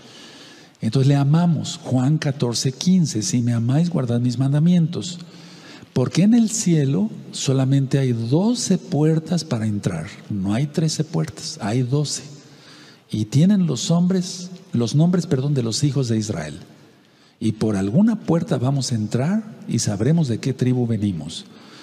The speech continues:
Pero ¿de dónde, cómo, cómo van a entrar los gentiles? El Eterno los introducirá por una de las puertas, claro que sí,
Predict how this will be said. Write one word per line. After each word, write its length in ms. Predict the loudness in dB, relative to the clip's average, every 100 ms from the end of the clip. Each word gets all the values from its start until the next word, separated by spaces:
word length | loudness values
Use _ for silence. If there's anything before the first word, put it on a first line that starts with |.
| -20 -20 -20 -6
Pero 160 | -2 2
¿de 120 | 2
dónde, 280 | 4 2 0 -2 -4
cómo, 360 | -4 -4 -4 -2
cómo 220 | 0 2
van 140 | 2
a 20 |
entrar 220 | 2 0 -2
los 140 | 0
gentiles? 760 | 0 2 2 2 0 -6 -12 -6
El 140 | -2 -2
Eterno 340 | 0 0 2
los 260 | 0 0 -2
introducirá 680 | -2 -2 -2 -2 -2 -2 -2
por 100 | 0
una 220 | 2 0
de 60 | 0
las 180 | -4
puertas, 440 | -6 -8 -8 -10 -6
claro 300 | -2 -2 -2
que 100 | -2
sí, 300 | -4 -8